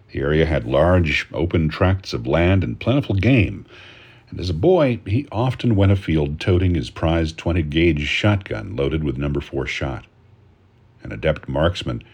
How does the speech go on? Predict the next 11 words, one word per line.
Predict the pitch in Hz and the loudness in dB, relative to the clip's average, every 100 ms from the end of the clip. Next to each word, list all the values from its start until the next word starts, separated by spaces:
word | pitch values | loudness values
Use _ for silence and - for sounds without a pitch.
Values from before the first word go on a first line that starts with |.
| - _ | -20 _
he | - | -10
would | 110 | -4
take | 98 90 | -2 -2
rabbits, | 60 76 80 78 - - - | 0 2 2 0 -6 -14 -8
chucks, | - 76 - - | -2 -2 -4 -10
and | 110 | -10
squirrels, | - - 127 - - - - - | -10 -4 -2 -2 -4 -8 -10 -8
often | 64 - 64 | -10 -8 -8
on | 62 | -8
the | 60 | -4
run. | 85 76 53 | -2 -2 -4